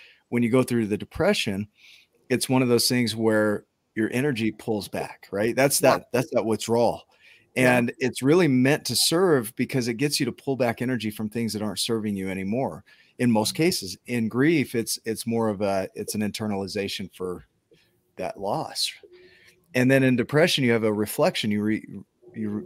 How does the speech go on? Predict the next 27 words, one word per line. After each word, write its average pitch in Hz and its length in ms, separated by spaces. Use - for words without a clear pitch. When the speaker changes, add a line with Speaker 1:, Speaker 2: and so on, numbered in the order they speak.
Speaker 1:
start 123 280
remembering 110 560
all 120 220
of 95 100
the 101 80
things 127 560
and 110 140
you 104 60
think - 340
through 135 300
everything. 90 420
So - 160
you 107 100
have 113 120
that 113 140
internalization, 107 840
that 92 140
reflection, 98 600
and 123 120
then 156 120
you 156 100
have 123 140
a 110 80
reverence 110 460
for 101 180
the 98 100
experience, 101 800